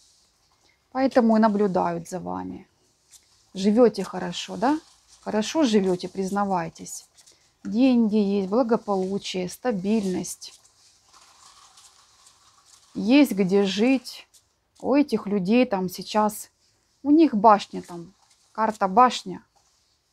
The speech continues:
Им сейчас возвратка идёт. Летит просто, не идёт, а летит от вас, отталкивается. Им сейчас очень плохо, поэтому и наблюдают.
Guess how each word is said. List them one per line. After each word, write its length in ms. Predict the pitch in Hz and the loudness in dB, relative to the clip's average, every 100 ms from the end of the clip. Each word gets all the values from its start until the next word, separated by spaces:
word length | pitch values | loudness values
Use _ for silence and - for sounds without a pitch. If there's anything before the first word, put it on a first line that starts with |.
| _ _ - | _ _ 0
Им 220 | 285 277 | 6 6
сейчас 420 | - 220 226 220 | 4 2 0 2
возвратка 600 | 226 208 208 190 - 180 - _ - | 0 2 2 0 -6 -18 -18 _ -14
идёт. 460 | 185 180 185 - - _ _ - | -8 -8 -10 -16 -16 _ _ -4
Летит 640 | 202 214 - 277 285 285 | -2 -2 4 6 6 4
просто, 540 | 214 202 185 - 190 | 0 0 -2 -8 -10
не 240 | 185 202 214 | -6 -4 -6
идёт, 360 | 214 277 254 | -4 -4 -2
а 80 | 196 | -2
летит 540 | 202 208 - 220 214 185 | -2 -4 -2 -2 0 -2
от 180 | 170 | -8
вас, 500 | 185 240 269 - - _ _ _ _ _ _ _ _ _ | 4 4 4 0 -14 _ _ _ _ _ _ _ _ _
отталкивается. 1200 | - - 240 254 247 220 190 185 185 - 190 175 _ _ _ _ _ _ _ _ _ _ _ _ _ - _ _ | -6 4 6 6 4 -2 -2 -2 -6 -10 -16 -16 _ _ _ _ _ _ _ _ _ _ _ _ _ -20 _ _
Им 560 | - 220 262 247 214 180 | -2 2 4 4 2 -4
сейчас 440 | - 214 226 214 - | -6 -4 -2 -2 0
очень 400 | 220 202 190 180 | 0 0 -6 -10
плохо, 380 | 220 277 233 196 | 0 0 0 -4
поэтому 480 | 196 214 214 196 | -2 -4 -4 -4
и 40 | 196 | -2
наблюдают. 840 | 202 190 208 175 170 170 - - | -2 0 2 2 0 -4 -12 -20